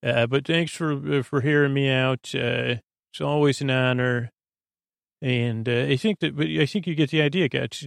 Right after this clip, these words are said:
Really, I'm trying to sell you on. Also, uh, Barkey, did you purchase any land, uh, or, uh,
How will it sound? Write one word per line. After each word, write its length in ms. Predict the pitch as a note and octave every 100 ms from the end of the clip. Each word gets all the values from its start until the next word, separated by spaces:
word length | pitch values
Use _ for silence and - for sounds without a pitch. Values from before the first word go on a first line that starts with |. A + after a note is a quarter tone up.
| B2+
Really, 440 | D3+ D3 F3 D#3+
I'm 80 | C#3
trying 240 | - E3+ C3+
to 40 |
sell 320 | - D#3 D3
you 300 | C3+ C#3 C#3+
on. 380 | B2+ B2 C#3 B2+ D3 D3+ -
Also, 600 | E3+ E3+ F3+ D#3 D3 D3+
uh, 80 |
Barkey, 680 | B2+ D3+ D#3+ D3+ E3+ D3 C#3+ _ _ _ _ _ _ -
did 200 | D3+ -
you 100 | D#3
purchase 460 | D#3+ D3 - C#3
any 160 | D3+ C#3+
land, 420 | C3+ C#3 C#3+ C#3+
uh, 340 | C#3+ C#3 C3 C3
or, 360 | B2+ B2+ B2
uh, 340 | B2 A#2+ B2